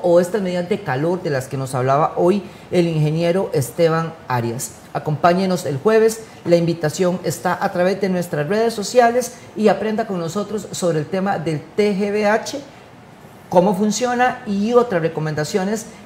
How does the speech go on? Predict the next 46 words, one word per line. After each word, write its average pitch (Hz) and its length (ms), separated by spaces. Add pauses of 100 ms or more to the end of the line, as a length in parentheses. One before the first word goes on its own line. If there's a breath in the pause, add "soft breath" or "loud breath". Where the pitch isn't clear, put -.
que 170 100
tienen 190 400 (120)
los 170 240
amigos 165 420 (140)
del 180 340
Tecnológico 208 800 (400 loud breath)
para, 185 460 (140)
eh, 160 320
medir 190 500
las 175 240
temperaturas 170 840
a 156 100
nivel 156 280
de 185 220
empresa 160 600
y 175 100
a 151 60
nivel 143 340 (260 loud breath)
de 160 100
región. 151 300
Así 160 200
que 185 240
no 214 240
se 233 100
puede 196 220
perder 180 480
este 190 240
webinar 175 480 (280 loud breath)
que 190 120
vamos 170 280
a 190 120
tener 175 420
el 151 180
día 190 520
jueves 247 440
a 160 100
través 156 220
de 175 60
la 170 100
plataforma 156 520
Zoom 190 260 (320 loud breath)
del 185 420
Consejo 165 440
de 170 40
Salud 143 200
Ocupacional. 127 540